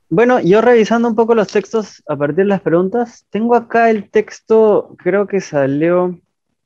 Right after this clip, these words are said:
bueno, es, es el, uno de los últimos, me parece, ¿no? Y aquí hay un gráfico que representa, a ver si lo ven.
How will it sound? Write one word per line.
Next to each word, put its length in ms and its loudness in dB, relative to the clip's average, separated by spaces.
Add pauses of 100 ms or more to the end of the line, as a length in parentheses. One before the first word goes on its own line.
(760)
bueno, 200 0
es, 100 -2
es 320 -2
el, 220 0
uno 160 -2
de 80 0
los 180 -2
últimos, 320 -4
me 80 -8
parece, 320 -4
¿no? 240 -10
Y 60 -4
aquí 300 -2
hay 260 -2 (720)
un 180 -4
gráfico 500 0
que 120 0
representa, 800 -4
a 180 -10
ver 220 -12 (200)
si 80 -18
lo 220 -8
ven. 280 -6